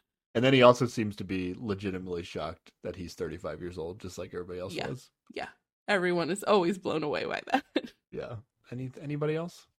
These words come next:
Speaker 2: I think, uh, everything else is just, yeah, he's wrong. You
Speaker 1: We
Speaker 2: never
Speaker 1: already
Speaker 2: get
Speaker 1: know,
Speaker 2: the
Speaker 1: we
Speaker 2: right
Speaker 1: already know
Speaker 2: one
Speaker 1: the
Speaker 2: because of
Speaker 1: answers.
Speaker 2: cour-, yeah,
Speaker 1: It's not,
Speaker 2: yeah,
Speaker 1: it,
Speaker 2: exactly.
Speaker 1: I don't find it, like, particularly interesting, these guessing things, uh, but they must, it, it just has to be something that people like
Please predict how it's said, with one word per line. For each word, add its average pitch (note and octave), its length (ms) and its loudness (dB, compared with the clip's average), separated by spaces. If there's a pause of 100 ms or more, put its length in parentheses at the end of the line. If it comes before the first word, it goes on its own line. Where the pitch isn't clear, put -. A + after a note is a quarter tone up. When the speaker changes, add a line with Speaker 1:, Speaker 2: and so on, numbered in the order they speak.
Speaker 2:
I C4 40 -12
think, D#4+ 360 -4
uh, E4+ 240 4
everything C4+ 400 2
else G#3 200 2
is F#3+ 100 -4
just, - 520 -2
yeah, F3+ 220 -4
he's F#3 260 -4
wrong. D#3+ 300 2 (220)
You G#3+ 120 -2
Speaker 1:
We - 20 2
Speaker 2:
never F3+ 120 6
Speaker 1:
already F3 120 0
Speaker 2:
get - 0 -
Speaker 1:
know, F#3+ 60 2
Speaker 2:
the G#3 40 -2
Speaker 1:
we A3 80 10
Speaker 2:
right F3+ 60 12
Speaker 1:
already C3+ 160 12
know A2+ 80 8
Speaker 2:
one G#2 100 8
Speaker 1:
the F#2+ 60 4
Speaker 2:
because G3+ 280 6
of A3+ 100 4
Speaker 1:
answers. A3 160 -2
Speaker 2:
cour-, - 80 -12
yeah, G3+ 200 8
Speaker 1:
It's F#3+ 120 8
not, E3+ 60 8
Speaker 2:
yeah, G#2 60 4
Speaker 1:
it, A2+ 120 -2 (160)
Speaker 2:
exactly. G#3 240 -4 (160)
Speaker 1:
I G#3 120 12
don't F4+ 180 8
find A3+ 180 12
it, C#3+ 140 8
like, A#2 220 4 (180)
particularly F3 920 0
interesting, E3 600 -4
these D#3+ 460 -8 (380)
guessing C#3+ 400 -2
things, D#3+ 520 -6
uh, F2+ 360 -4
but F2 320 -6 (260)
they G2+ 100 -2
must, A2+ 260 -4 (540)
it, G#2 180 -4
it A#2+ 80 -4
just B2+ 180 -4
has G2+ 240 0
to - 80 -14
be F2 100 -10
something E2+ 360 -12
that D#2+ 180 -12
people E2 280 -10
like D2+ 280 -10